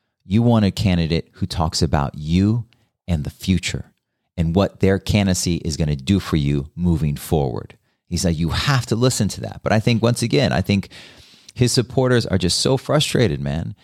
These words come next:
It's that blue collar worker. It's that blue collar worker who went out in the deepest of the snow, in the worst of the storms, to go cast a vote for this man. It's the folks who will wait out for three hours standing just to hear him speech.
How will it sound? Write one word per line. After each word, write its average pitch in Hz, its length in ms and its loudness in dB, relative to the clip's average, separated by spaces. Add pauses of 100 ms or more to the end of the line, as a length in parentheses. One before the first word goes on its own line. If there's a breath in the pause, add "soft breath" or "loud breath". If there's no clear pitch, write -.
(140 soft breath)
It's - 140 -6
that 120 200 0
blue 113 220 2
collar 113 300 -2
worker. 127 320 -4
It's - 100 -2
that 127 160 2
blue 147 140 2
collar 135 260 2
worker 131 400 0 (280 loud breath)
who 110 280 2
went 127 380 2
out 123 340 2
in 101 160 0
the 90 100 0
deepest 127 600 0
of 127 100 2
the 123 80 -4
snow, 107 560 2
in 101 80 2
the 98 100 0
worst 120 480 -2
of 110 120 -2
the 107 40 -2
storms, 95 580 0 (240 soft breath)
to 104 100 0
go 90 200 4
cast 85 400 -2
a 82 40 -4
vote 78 200 -2
for - 120 -8
this - 180 -10
man. - 160 -10 (460 loud breath)
It's 117 140 0
the 117 60 -2
folks 123 300 0
who 120 80 -2
will 104 220 0
wait 120 320 2
out 107 320 2
for 87 120 0
three 139 520 0
hours 107 400 4
standing 80 640 0
just 117 220 0
to 104 60 0
hear 98 200 2
him 78 120 -2
speech. - 420 -10